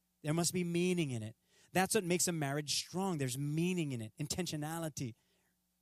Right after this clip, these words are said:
and relationship. He says, "Don't lose that. Don't lose that. Don't just babble on. Just be relational."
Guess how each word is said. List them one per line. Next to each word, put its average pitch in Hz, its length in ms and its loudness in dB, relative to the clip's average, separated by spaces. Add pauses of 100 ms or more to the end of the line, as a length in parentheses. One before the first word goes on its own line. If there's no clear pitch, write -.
(760)
and 120 80 -8
relationship. 135 720 0 (880)
He - 80 -8
says, 143 160 2
"Don't 185 220 4
lose 196 320 4
that. 113 240 -4 (960)
Don't 180 240 4
lose 175 260 4
that. 123 220 -6
Don't 190 200 0
just 214 260 0 (280)
babble 170 340 0
on. 143 340 -2 (220)
Just - 260 -4 (1040)
be 165 120 4
relational." 156 680 2